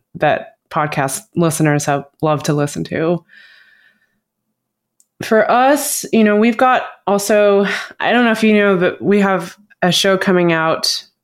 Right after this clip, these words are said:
uh, very soon with Audible. Uh, we got two shows, and they're both historical shows. And one of them's based off of Agatha Christie and some of her novels. We're doing that with Joe Nocera,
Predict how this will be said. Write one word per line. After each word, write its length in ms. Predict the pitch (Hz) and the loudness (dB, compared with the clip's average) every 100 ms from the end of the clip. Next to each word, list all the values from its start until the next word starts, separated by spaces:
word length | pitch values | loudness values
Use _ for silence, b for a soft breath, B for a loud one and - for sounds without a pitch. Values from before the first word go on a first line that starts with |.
| - | -4
uh, 280 | 165 151 151 | -2 0 -2
very 260 | 160 160 | -2 -2
soon 300 | 156 165 156 | -2 -2 2
with 180 | 151 151 | 2 0
Audible. 680 | 170 214 247 165 165 233 247 b b b b b | 0 0 0 0 2 0 -4 b b b b b
Uh, 80 | 175 | -2
we 100 | 170 | 0
got 140 | 180 185 | 0 0
two 160 | 202 | -2
shows, 480 | 190 156 147 165 - | 0 0 0 -2 -6
and 140 | - 165 | 0 2
they're 100 | 165 | 2
both 600 | 160 160 160 - - - | 2 0 0 -6 -18 -8
historical 800 | 180 - 165 156 160 147 143 147 _ - | -4 -2 0 0 0 0 -2 -4 _ -6
shows. 720 | - 175 160 151 147 147 - | -2 2 2 2 0 -4 -8
And 340 | - 165 156 156 | -2 2 2 2
one 180 | 175 180 | 2 2
of 60 | |
them's 200 | 175 156 | 2 0
based 260 | 156 156 156 | 0 -2 -2
off 200 | 147 147 | -2 0
of 200 | 151 139 | -2 -2
Agatha 400 | - 151 151 143 | -4 -2 -2 -4
Christie 680 | 139 143 143 156 180 214 208 _ b b b b b | -4 -4 -2 0 2 2 -2 _ b b b b b
and 220 | 160 156 151 | 0 2 2
some 100 | 160 | 2
of 120 | 156 | 2
her 80 | 170 | 2
novels. 340 | 160 156 160 | 0 0 0
We're 80 | 160 | 0
doing 240 | 165 180 | 2 2
that 160 | 180 160 | 2 0
with 80 | 156 | -2
Joe 180 | 165 | 0
Nocera, 800 | 165 156 151 165 156 139 143 151 | 0 0 0 0 2 0 -2 -4